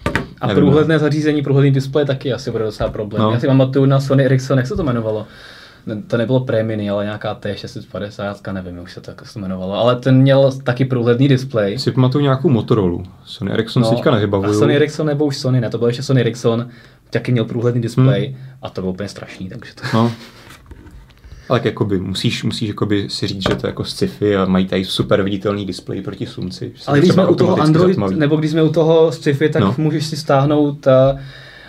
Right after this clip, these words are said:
Speaker 1: eh, sci-fi, eh, Star Trekovský skin na nové, eh, eh, Android Weary.
Speaker 2: Jo.
Speaker 1: Takže máš prostě normálně, eh, Star Trekový hodinky, prostě skin a vypadá to úplně coolově. Takže kdo máte Android Wear, tak stahujte určitě. My jsme o tom psali článek, tak jste to určitě zachytili.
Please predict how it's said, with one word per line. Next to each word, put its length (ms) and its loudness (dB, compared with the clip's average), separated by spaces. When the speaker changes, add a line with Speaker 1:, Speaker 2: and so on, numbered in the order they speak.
Speaker 1:
eh, 100 0
sci-fi, 920 2
eh, 60 0
Star 300 0
Trekovský 880 0
skin 640 2
na 220 2
nové, 480 4
eh, 40 -4
eh, 40 -6
Android 320 0
Weary. 300 0
Speaker 2:
Jo. 260 -6
Speaker 1:
Takže 240 0
máš 180 -2
prostě 280 -6
normálně, 320 -4
eh, 260 -14
Star 220 -4
Trekový 340 -4
hodinky, 380 -4
prostě 260 -12
skin 260 -10
a 20 -10
vypadá 320 -6
to 100 -10
úplně 180 -8
coolově. 360 -6
Takže 220 2
kdo 100 0
máte 220 0
Android 300 -4
Wear, 160 -2
tak 140 -10
stahujte 360 -8
určitě. 300 -12
My 60 -4
jsme 100 0
o 40 0
tom 100 0
psali 220 0
článek, 400 -4
tak 100 -8
jste 120 -10
to 100 -8
určitě 180 -4
zachytili. 440 -6